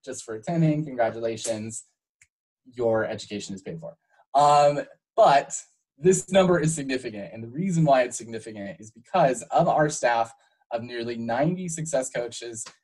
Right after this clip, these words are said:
and desk aides, collectively we have earned in our center over three million, three point three million dollars in scholarships and grants. So why I'm telling you this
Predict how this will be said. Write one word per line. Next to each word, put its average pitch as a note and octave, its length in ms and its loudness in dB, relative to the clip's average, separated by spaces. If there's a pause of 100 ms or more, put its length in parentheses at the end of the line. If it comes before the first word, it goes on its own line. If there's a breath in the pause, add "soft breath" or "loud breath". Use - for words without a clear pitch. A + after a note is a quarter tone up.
(140)
and A2+ 140 -10
desk G2+ 280 -4
aides, F#2+ 360 -14 (320)
collectively B2+ 680 -2
we A2 180 -10
have B2 240 -10
earned G#2 420 -12 (480)
in A#2 120 -8
our A#2 140 -2
center G2 580 -8 (400)
over B2+ 640 -2 (220)
three D3 400 -6
million, A2+ 580 -8
three D3 140 -8
point C3+ 280 -8 (120)
three C3+ 260 -6
million B2 320 -6
dollars G#2 540 -4 (340)
in A#2 140 -8
scholarships G#2 720 -2
and G2 180 -10
grants. - 540 -16 (400)
So D3 440 -2
why C#3+ 420 4
I'm F#3+ 140 2
telling C3 280 0
you F2+ 80 -8
this - 480 -16